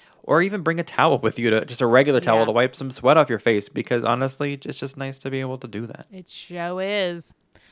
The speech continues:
Speaker 2: All right, are we ready for some food tips?
Speaker 1: Yeah.
Speaker 2: All right, our first food tip is going to be to take your own water bottles and refill them. Uh, most people don't realize that Disney actually does allow you to take in all of your own.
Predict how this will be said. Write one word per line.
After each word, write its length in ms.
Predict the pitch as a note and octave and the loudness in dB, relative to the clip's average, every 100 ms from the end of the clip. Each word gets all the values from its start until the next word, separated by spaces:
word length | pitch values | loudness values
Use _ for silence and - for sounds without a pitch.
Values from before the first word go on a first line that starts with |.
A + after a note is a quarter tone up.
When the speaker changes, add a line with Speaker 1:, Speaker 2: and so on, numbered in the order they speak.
| _ - | _ 0
Speaker 2:
All 120 | A3+ | 2
right, 120 | A3+ | 2
are 80 | - | 0
we 80 | A3 | -4
ready 160 | A3 A#3+ | -4 -4
for 100 | B3+ | -8
some 160 | A3+ | -8
food 380 | G3+ B3+ B3+ A3+ | -10 -6 -4 -4
tips? 520 | C#4 C#4+ - - - _ _ - | -2 -2 -4 -12 -12 _ _ -6
Speaker 1:
Yeah. 320 | D3 C#3+ - - | -4 -2 -6 -6
Speaker 2:
All 100 | A3+ | 0
right, 180 | A3+ - | 0 0
our 140 | - G#3 | -6 -6
first 280 | C4 C#4+ | -4 -6
food 200 | - C#4+ | -8 -10
tip 280 | - G#3+ - - _ _ _ - | -6 -6 -8 -16 _ _ _ -18
is 140 | A3 | -12
going 220 | A#3+ C#4+ C#4 | -8 -8 -8
to 80 | |
be 200 | B3+ D4+ | -8 -8
to 140 | D4 C4+ | -8 -10
take 320 | - C4+ C#4+ | -8 -8 -6
your 140 | D#4 | -6
own 160 | - B3+ | -6 -4
water 200 | B3 C4 | -2 -2
bottles 300 | B3 A#3+ A3 | 0 -2 -2
and 100 | A3 | -6
refill 380 | A3+ G#3+ A3+ A#3 | -8 -6 -4 -4
them. 500 | G#3 F#3 D#3 C#3+ D3 F#3+ _ _ _ _ _ - | -4 -4 -6 -10 -18 _ _ _ _ _ _ -8
Uh, 180 | F3 | -6
most 220 | E3+ G3 - | -4 -6 -8
people 160 | G#3 | -10
don't 160 | G3 F#3 | -8 -6
realize 260 | F#3+ F#3+ | -4 -4
that 160 | F#3 E3 | -4 -8
Disney 320 | E3+ F3+ F#3+ | -8 -8 -8
actually 300 | D#3 E3+ F3 | -8 -8 -10
does 180 | E3 E3+ | -10 -8
allow 200 | E3+ E3 | -6 -6
you 140 | E3+ D#3 | -6 -10
to 60 | |
take 240 | D3+ E3 D#3 | -12 -14 -14
in 120 | D3+ | -12
all 180 | - D#3+ | -10 -10
of 80 | |
your 140 | D#3+ D3+ | -12 -12
own. 520 | D#3+ D#3 D#3 D#3 - | -12 -12 -14 -16 -18